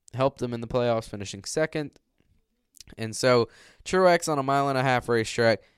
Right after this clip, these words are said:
he's gotta be on your list. Uh, for a guy that was so strong last year, he showed his strength at Auto Club at a two-mile track and at mile and a half tracks already this year. He's gotta be on your list.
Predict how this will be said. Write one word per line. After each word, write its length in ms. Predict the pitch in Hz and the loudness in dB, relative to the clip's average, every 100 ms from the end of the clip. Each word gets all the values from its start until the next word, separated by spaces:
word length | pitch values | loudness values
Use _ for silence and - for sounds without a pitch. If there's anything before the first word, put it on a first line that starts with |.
| _ - | _ -12
he's 240 | 101 92 | -10 -6
gotta 280 | 120 135 147 | 0 2 2
be 140 | 160 | 2
on 140 | 151 151 | 2 2
your 140 | 147 | 2
list. 420 | 127 123 - - - - _ - | 2 0 -4 -8 -12 -20 _ -12
Uh, 300 | 110 107 101 90 92 73 - | -4 -2 -2 -4 -14 -18 -8
for 220 | 123 120 | -4 -2
a 80 | 107 | 0
guy 240 | 131 139 | 2 2
that 120 | 127 | 0
was 120 | 110 | -4
so 160 | - 127 | -4 -4
strong 360 | - 135 127 123 | -2 -2 -2 -4
last 380 | 123 123 - | -4 -4 -6
year, 300 | 123 120 117 | -4 -2 -2
he 120 | 117 104 | -2 -6
showed 440 | - 113 120 120 | -6 -2 -2 -2
his 120 | 113 | -4
strength 560 | - - 123 120 113 - - | -6 -6 -6 -6 -10 -20 -10
at 380 | 104 104 104 - | -4 -2 -2 -2
Auto 240 | - 127 120 | -2 -2 -2
Club 320 | - 117 110 | 0 -2 0
at 80 | 101 | -4
a 60 | |
two-mile 460 | - 151 156 143 139 | -6 -6 -4 -2 -2
track 380 | - 135 120 - _ _ _ | 0 0 0 -4 _ _ _
and 200 | - 165 | -4 0
at 100 | 160 | 0
mile 260 | 131 147 147 | -2 -2 -2
and 80 | 139 | -2
a 60 | |
half 180 | 135 123 | -2 -2
tracks 380 | - 127 120 - | -2 0 0 0
already 360 | 120 120 117 113 | 0 0 -2 -4
this 280 | 107 - | -6 -6
year. 280 | 117 113 107 - _ | -4 -2 -4 -6 _
He's 180 | - 104 | -12 -8
gotta 280 | 110 120 120 | -2 0 0
be 160 | 113 110 | -2 -4
on 120 | 104 | -4
your 120 | 95 | -8
list. 320 | - - - | -8 -10 -12